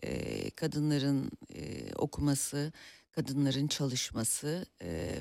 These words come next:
ve kendi ayakları üzerinde bir birey olarak varlıklarını sürdürebilmesi bugün bile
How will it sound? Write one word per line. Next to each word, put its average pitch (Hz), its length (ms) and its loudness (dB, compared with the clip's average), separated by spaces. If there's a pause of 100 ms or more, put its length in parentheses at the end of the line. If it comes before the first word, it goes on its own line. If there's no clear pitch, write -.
ve 160 80 0
kendi 151 320 0
ayakları 151 460 0
üzerinde 139 720 -2
bir 143 220 -2
birey 139 360 2
olarak 135 560 -4 (420)
varlıklarını 160 600 2
sürdürebilmesi 147 1160 2
bugün 226 380 4
bile 139 320 2